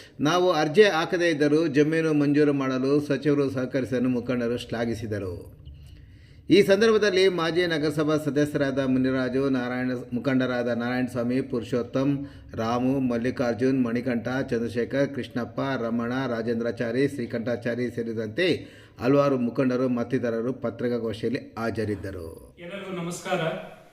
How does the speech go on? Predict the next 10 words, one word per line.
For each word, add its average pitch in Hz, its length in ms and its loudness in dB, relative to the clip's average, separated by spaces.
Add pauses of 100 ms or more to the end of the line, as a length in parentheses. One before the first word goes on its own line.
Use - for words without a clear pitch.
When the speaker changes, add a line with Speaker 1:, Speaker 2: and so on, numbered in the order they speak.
(760)
Speaker 2:
ಈ 190 80 -6 (100)
ದಿನ 190 160 0 (320)
ಇಲ್ಲಿ 180 260 0 (380)
ನಮ್ಮ 175 180 -2 (220)
ವಿಶ್ವಕರ್ಮ 185 480 -6 (160)
ಮುಖಂಡರು 165 640 -2 (720)
ಸೇರಿರುವ 185 560 0 (340)
ಸಮಾಚಾರ 180 420 -2 (300)
ಏನಂದ್ರೆ, 151 440 -2 (1700)
ಈ, - 20 -4